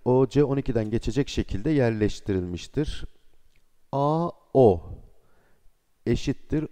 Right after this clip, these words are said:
O B'ye. O A eşittir O B'ye.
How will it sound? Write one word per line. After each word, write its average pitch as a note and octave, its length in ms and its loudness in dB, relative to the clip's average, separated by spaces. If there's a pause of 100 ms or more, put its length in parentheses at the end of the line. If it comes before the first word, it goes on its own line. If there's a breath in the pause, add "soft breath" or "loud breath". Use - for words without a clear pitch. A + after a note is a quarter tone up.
O C3+ 460 6
B'ye. F2+ 440 2 (240)
O G#2+ 280 4 (100)
A F2+ 340 -2 (1400)
eşittir A#2 680 -2 (140)
O G#2+ 400 2
B'ye. F#2 600 2